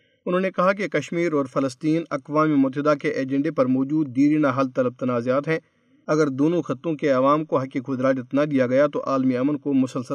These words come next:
خطرہ لاحق رہے گا۔ انہوں نے خبردار کیا کہ اسرائیل اور بھارت کے توسیع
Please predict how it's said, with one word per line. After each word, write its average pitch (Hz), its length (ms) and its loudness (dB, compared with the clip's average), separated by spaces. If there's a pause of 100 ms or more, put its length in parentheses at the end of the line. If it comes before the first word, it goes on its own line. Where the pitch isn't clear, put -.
(120)
خطرہ 131 260 -2
لاحق 123 260 0
رہے 123 220 -4
گا۔ 123 180 -2 (880)
انہوں 180 140 -2
نے 196 100 -2
خبردار 151 520 2
کیا 180 220 0
کہ 160 180 -6
اسرائیل 147 520 0
اور 147 160 -2
بھارت 135 380 0
کے 160 160 -4
توسیع 139 400 -4